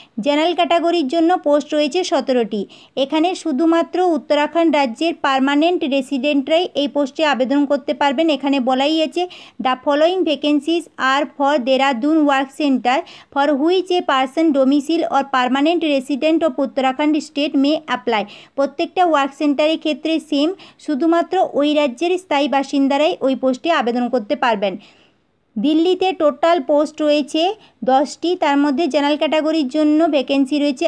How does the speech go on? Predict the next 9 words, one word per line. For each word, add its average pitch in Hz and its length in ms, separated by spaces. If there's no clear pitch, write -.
আটটি। 240 460
মহারাষ্ট্রের 311 720
মুম্বাই 294 580
ওয়ার্ক 269 300
সেন্টারে 311 540
টোটাল 302 500
পোস্ট 269 420
রয়েছে 277 460
দুশো 294 680